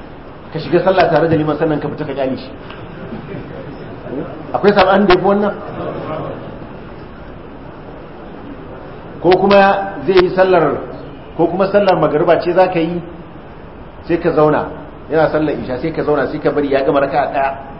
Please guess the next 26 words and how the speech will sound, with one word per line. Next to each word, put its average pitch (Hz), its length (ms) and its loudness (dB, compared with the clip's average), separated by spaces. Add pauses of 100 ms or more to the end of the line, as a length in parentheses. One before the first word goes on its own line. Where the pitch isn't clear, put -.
(540)
sai 156 100 -2
ka 151 80 -6
shiga. 98 260 -8 (1160)
Ka 113 60 -12 (100)
ƙarasa 156 320 6
raka-, 110 240 0
ka 135 120 0
raka 156 280 4
shi 165 60 0
a 147 100 4
raka'a 143 240 4
ta - 80 -4
uku, 104 160 -4
ka 131 160 0
yi 135 80 0
goyo 135 320 -2
kenan, 101 320 -6
shi 131 80 -8
kenan, 120 240 -4
ya 117 80 -2
sallama, 143 320 0
sai 151 80 -6
ku 135 80 -6
yi 127 80 -8
sallama, 123 320 0
ku 107 80 -8